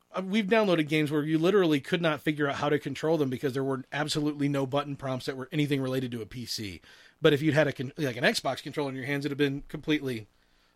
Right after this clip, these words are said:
you know, intuitive. But, um,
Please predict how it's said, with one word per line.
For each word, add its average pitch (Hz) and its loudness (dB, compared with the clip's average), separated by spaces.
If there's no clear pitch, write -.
you 160 2
know, 117 -2
intuitive. 147 -2
But, 135 0
um, 131 -2